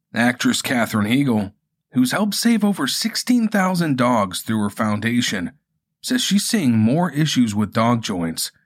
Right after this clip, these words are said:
odors, and health than ever before. And after doing a ton of research,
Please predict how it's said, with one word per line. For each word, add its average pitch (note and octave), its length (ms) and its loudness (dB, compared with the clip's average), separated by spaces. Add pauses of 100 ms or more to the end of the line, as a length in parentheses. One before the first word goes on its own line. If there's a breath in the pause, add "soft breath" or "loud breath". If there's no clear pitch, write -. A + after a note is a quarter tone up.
(340)
odors, C3 540 0 (420)
and C#3+ 240 0
health D3+ 340 2
than G#2 120 0
ever B2+ 240 0
before. A#2+ 600 -2 (440)
And C#3+ 120 -2
after G#3 260 2
doing G#3+ 320 4
a C3+ 80 0
ton E3 260 2
of D#3+ 140 2
research, D3 680 -2